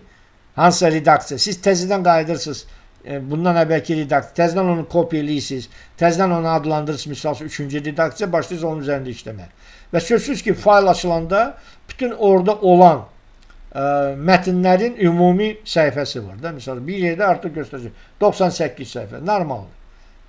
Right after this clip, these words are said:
E, yüz on səhifədir, deməli, yaxşı olar ki, siz onu ixtisarlayasınız. Ə,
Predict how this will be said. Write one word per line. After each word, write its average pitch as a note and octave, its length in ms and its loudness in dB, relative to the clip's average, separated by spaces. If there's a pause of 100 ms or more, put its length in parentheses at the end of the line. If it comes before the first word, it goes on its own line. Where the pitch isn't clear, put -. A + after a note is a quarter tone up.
(420)
E, F#3+ 240 8
yüz G3+ 320 4
on A3+ 240 6
səhifədir, G#3 540 4
deməli, G#3 340 2
yaxşı G3+ 280 4
olar F3+ 200 4
ki, F#3+ 120 -6
siz D#3 200 -8
onu D3 180 -6
ixtisarlayasınız. G2 720 -10 (1600)
Ə, E3 140 8